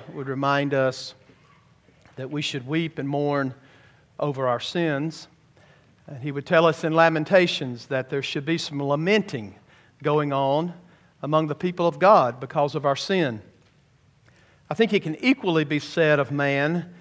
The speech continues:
that he can be known by what he prays for.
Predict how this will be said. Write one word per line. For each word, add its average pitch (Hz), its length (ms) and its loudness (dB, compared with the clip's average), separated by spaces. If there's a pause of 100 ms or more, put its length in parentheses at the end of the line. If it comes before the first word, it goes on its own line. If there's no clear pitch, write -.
(320)
that 143 160 -2
he 175 100 0
can 165 160 -4
be 160 120 0
known 165 580 2 (480)
by 143 160 4
what 147 180 2
he 139 60 -4
prays 165 720 4 (160)
for. 110 420 -4